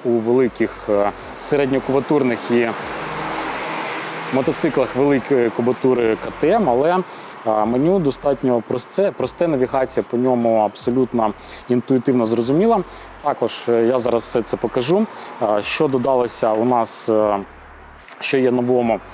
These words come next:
нового в цьому році, це у нас додалися режими їзди. Тепер їх два. Ми маємо стріт і оффроуд. Але у нас є деякі зміни по електроніці і в цілому в меню. Давайте зараз я покажу вам приборку крупним планом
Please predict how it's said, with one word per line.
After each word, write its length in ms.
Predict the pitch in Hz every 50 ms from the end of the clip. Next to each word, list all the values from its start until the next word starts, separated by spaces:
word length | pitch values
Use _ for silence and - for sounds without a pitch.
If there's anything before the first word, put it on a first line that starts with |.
| - - -
нового 420 | 117 123 123 131 123 113 113 107 98 - - -
в 180 | 123 117 117 98
цьому 460 | - - - 147 131 127 120 113 104 - - - - -
році, 340 | 117 135 170 - - - 127
це 160 | - - 156
у 60 | 170
нас 140 | 175 143 120
додалися 600 | 113 113 107 131 131 135 135 123 - - 123 117
режими 400 | 110 117 113 110 120 131 131 123
їзди. 360 | 120 123 120 120 117 117 110 - - - - -
Тепер 360 | - - - - 135 120 113
їх 120 | 117 107 -
два. 340 | - 110 107 113 127 147 185 208 - - - - - -
Ми 120 | 123 123 127
маємо 300 | 135 135 123 117 117 117
стріт 320 | - - - 147 185 202 - - -
і 240 | 135 143 151 135 135
оффроуд. 480 | 127 131 123 - - 139 139 113 95 90 98
Але 200 | 110 143 180 175
у 80 | 147
нас 260 | 143 151 147 - -
є 100 | 139 139
деякі 380 | 139 127 139 135 127 117 - 120
зміни 400 | 117 113 131 143 165 175 156 120 -
по 140 | - 127 127
електроніці 760 | 123 120 113 104 - 131 147 175 185 170 143 - - - 123
і 40 | 127
в 60 | 123
цілому 500 | 120 - - 127 127 135 139 135 131 123
в 80 | 110 104 110
меню. 340 | 117 123 127 123 104 90 - - - -
Давайте 360 | 107 123 135 127 110 - 113
зараз 400 | 104 123 113 107 104 95 - -
я 200 | 110 113 110 104
покажу 400 | - - 95 - 123 107 120 120
вам 180 | 107 110 98
приборку 480 | - - 110 107 107 117 110 101 - 101
крупним 400 | - - 120 107 - 113 107 101
планом 460 | 92 - 110 113 135 170 196 185 143